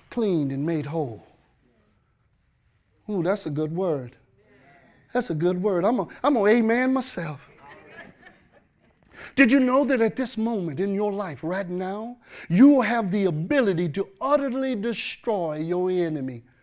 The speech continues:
And our enemies today are not, uh, necessarily people. Sickness, disease, counterfeit. <laughs>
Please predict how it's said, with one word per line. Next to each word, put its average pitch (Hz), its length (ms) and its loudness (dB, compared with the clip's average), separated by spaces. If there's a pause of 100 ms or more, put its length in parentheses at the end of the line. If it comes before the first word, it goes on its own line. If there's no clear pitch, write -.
(1900)
And 151 120 -6
our 208 140 0
enemies 208 400 0
today 240 480 -2
are 139 80 -2
not, 190 340 -4 (200)
uh, 147 160 -6 (140)
necessarily 175 680 -4
people. 254 440 -6 (1160)
Sickness, - 680 -6 (460)
disease, 226 800 0 (1600)
counterfeit. 254 760 0 (120)
<laughs> 320 160 -10